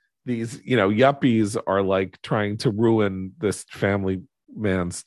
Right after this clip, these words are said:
Christmas. And it's a, it's sort of a funny thing, you know, as we moved on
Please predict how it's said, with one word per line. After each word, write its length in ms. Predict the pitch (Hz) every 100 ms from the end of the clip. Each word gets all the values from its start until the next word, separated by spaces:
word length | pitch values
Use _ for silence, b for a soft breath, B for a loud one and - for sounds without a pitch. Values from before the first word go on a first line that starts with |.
| -
Christmas. 480 | 120 98 82 69
And 140 | 90 85
it's 140 | 85
a, 120 | 92 80 -
it's 340 | 117 - -
sort 140 | - 127
of 80 |
a 100 | 107
funny 600 | - - 123 117 101 92
thing, 600 | 101 110 - 104 82 73 95
you 100 | 101
know, 160 | 82
as 180 | 80 87
we 220 | 98 87 98 120
moved 320 | 110 98 95
on 480 | 104 95 92 90